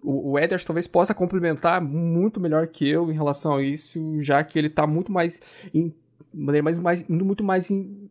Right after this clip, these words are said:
de maneira muito mais intensa envolvido com todos esses projetos no que se refere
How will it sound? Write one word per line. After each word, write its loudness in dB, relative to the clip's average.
de -10
maneira 2
muito 0
mais 2
intensa 0
envolvido 0
com -4
todos 2
esses 0
projetos 0
no -6
que -12
se -4
refere 0